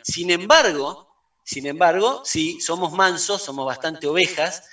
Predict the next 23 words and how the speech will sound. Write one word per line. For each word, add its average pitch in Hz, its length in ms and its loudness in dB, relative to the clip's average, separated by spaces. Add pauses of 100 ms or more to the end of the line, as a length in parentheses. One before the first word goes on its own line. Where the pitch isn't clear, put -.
(280)
Yo 143 100 -8
creo 151 160 -2
que 147 80 0
las 143 140 0
reacciones 143 420 0
más 160 200 -2
fuertes 185 360 0
yo - 120 -6
siempre 175 320 -4
las 127 180 -2
vi 190 340 -6 (320)
en 135 120 -4
el 131 160 -4
campo 220 280 4
o 147 100 2
en 139 60 -2
el 131 120 -4
interior. 139 540 2
No 143 100 -8
sé 151 120 -4
si 147 120 -2
el 135 100 -6
porteño, 143 680 0